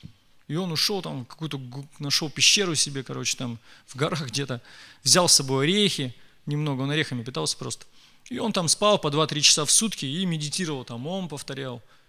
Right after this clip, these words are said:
И вот так вот он как бы жил, там аскезис такой. И, говорится, ну, в какой-то момент его накрывало просто сильное вожделение. Он спускался в город, короче, отрывался по полной там. Ну, вообще как бы на-, наслаждался.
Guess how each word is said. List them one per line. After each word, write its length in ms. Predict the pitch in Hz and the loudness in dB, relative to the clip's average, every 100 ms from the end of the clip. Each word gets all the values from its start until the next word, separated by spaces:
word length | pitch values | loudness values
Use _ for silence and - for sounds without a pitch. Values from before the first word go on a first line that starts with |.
| _ | _
И 60 | 143 | -8
вот 160 | 156 151 | -8 -2
так 180 | 156 | -2
вот 160 | 135 120 | -4 -8
он 140 | 123 | -10
как 160 | 120 120 | -8 -8
бы 80 | 123 | -4
жил, 240 | 143 202 | -4 -4
там 200 | 170 131 | -6 -4
аскезис 480 | 123 - 160 123 113 | -4 -2 -2 -2 -4
такой. 340 | 127 - 117 - - - _ - | -10 -10 -12 -12 -20 -20 _ -4
И, 120 | 170 | 2
говорится, 400 | 170 202 - 185 | 4 6 4 2
ну, 160 | 185 185 | 0 -2
в 40 | |
какой-то 280 | - 170 170 | 0 0 2
момент 300 | 180 196 170 | 2 2 2
его 80 | 156 | 0
накрывало 480 | 156 180 220 233 160 | 2 4 6 6 4
просто 240 | 143 143 | 4 6
сильное 280 | - 151 135 | 8 8 4
вожделение. 520 | 117 127 156 135 120 | 2 2 2 4 4
Он 80 | 135 | 2
спускался 480 | - - - - 143 | 0 0 4 2 2
в 100 | 143 | 0
город, 260 | 202 175 | 0 0
короче, 300 | 143 131 - | -2 -4 -4
отрывался 500 | 127 139 147 131 135 | -4 -4 0 2 0
по 100 | 123 | -2
полной 340 | 117 131 117 110 | -6 -6 -6 -8
там. 200 | 117 101 - - _ _ - | -12 -14 -20 -20 _ _ -4
Ну, 120 | 139 | 0
вообще 300 | 123 - 123 | 2 2 0
как 160 | 117 | -8
бы 140 | 117 117 _ _ _ _ - | -12 -16 _ _ _ _ -6
на-, 140 | 139 135 | 0 4
наслаждался. 800 | 147 165 143 147 139 120 117 | 4 6 4 6 6 6 4